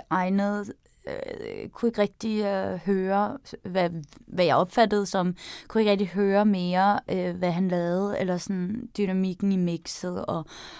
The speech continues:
og ha-, var bare sådan super langt væk fra musikken på en eller anden måde. Øhm, og sådan nogle psykoser, de går jo op og ned, så det var jo super svært at finde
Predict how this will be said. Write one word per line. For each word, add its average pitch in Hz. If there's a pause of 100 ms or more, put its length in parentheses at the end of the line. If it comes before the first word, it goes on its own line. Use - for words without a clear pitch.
(140)
og 190
ha-, 180 (380)
var 185
bare 170
sådan 180
super 190 (360)
langt 190
væk 160
fra -
musikken 185
på 190
en 190
eller 208
anden 185
måde. 180 (640)
Øhm, 190
og 202
sådan 202
nogle 196
psykoser, 185
de 185
går 190
jo 175
op 170
og 202
ned, 190
så 202
det 180
var 180
jo 175
super 214
svært -
at -
finde 208